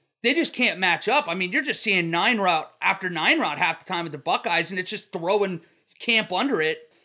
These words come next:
I don't know. I, I think a lot of it is a philosophical and game planning on both sides of the ball problem, too, on, on top of lack of speed. So, I don't know. I really <laughs> don't know how to answer that question.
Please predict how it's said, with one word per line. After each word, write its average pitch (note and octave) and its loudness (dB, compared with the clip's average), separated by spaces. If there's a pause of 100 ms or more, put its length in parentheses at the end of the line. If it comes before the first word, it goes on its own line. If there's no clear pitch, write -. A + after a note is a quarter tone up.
(520)
I A3+ 6
don't C4 4
know. C#4 2
I, F#3+ 4
I G#3+ 2
think B3 -4
a A#3 -2
lot G3+ 4
of A3 0
it G3 4
is F3+ -2
a E3+ -10
philosophical G3 -2
and F3 -6
game G3 -2 (580)
planning A#3 2
on F3 0
both G#3 0
sides G3 2
of E3+ -6
the E3+ -4
ball D#3 0
problem, D#3+ 0
too, G#3+ -2
on, D3 -6
on E3 -4
top F3 -4
of D3 -8
lack D#3 -2
of C3 -14
speed. D#3 -6
So, C#3+ -2 (840)
I F#3 4
don't G3 4
know. G#3+ 6
I E3+ 2
really G#3+ 4
<laughs> - -
don't A3+ 0
know G#3+ 4
how G3+ 4
to G3+ 4
answer G3 0
that D#3 0
question. D#3+ -2